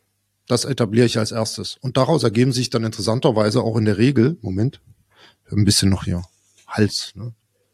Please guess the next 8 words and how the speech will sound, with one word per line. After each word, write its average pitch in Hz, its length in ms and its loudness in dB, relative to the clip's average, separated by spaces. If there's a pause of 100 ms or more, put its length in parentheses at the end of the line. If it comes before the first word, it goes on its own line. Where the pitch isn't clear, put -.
(3250)
Ja, 131 160 6
bleibt 117 240 -4
alles 120 160 -6
drin. 113 460 -4
Hier 110 320 0
wird 107 120 0
nicht 107 160 -4
geschnitten, - 360 -6